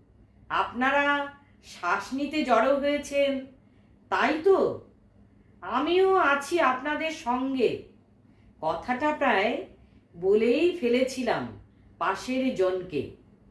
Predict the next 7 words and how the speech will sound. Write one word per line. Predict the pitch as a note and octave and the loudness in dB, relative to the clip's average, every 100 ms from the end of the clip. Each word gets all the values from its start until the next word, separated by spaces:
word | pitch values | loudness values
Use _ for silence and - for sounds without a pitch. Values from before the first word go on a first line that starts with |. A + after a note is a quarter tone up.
| - - - - D4+ | -20 -20 -20 -6 4
কিন্তু | F#4+ F#4+ - C4 C#4+ F#4+ - - - - - - | 4 4 2 0 0 -2 -6 -20 -20 -20 -20 -20
শেষ | - - A3 C4 D4+ - A#3+ | -20 0 4 4 2 -2 -4
মুহূর্তে | G#3+ A3 D4 - G#3 G3 G#3+ - - _ _ _ - | -2 0 -2 2 4 4 2 -4 -16 _ _ _ -4
তর্জনী | F#3 F#3+ - C4+ C#4+ D#4+ | 2 2 2 -2 0 -2
দিয়ে | C4 C4 G3+ A#3 - - - - - | 0 2 4 4 -2 -10 -20 -20 -12
আটকে | - F#3+ - - C#4 C#4+ | -6 -4 -6 -10 -6 -6
ফেললাম। | - G#3+ G3 F3 A2+ | 0 2 2 0 -2